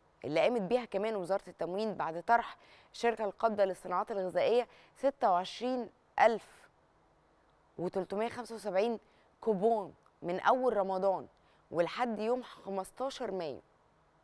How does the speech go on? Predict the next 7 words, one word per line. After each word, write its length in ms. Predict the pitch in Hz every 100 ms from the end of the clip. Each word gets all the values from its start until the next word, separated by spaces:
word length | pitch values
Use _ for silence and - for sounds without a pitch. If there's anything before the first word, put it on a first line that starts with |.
| _ _ _ _ _ _ _
تعرفي 160 | 180 240
التجربة 380 | 262 226 233 233
العظيمة 400 | 185 190 233 240
دي 140 | 202
قيمتها 360 | - 220 240 240
في 140 | -
إيه؟ 120 | 240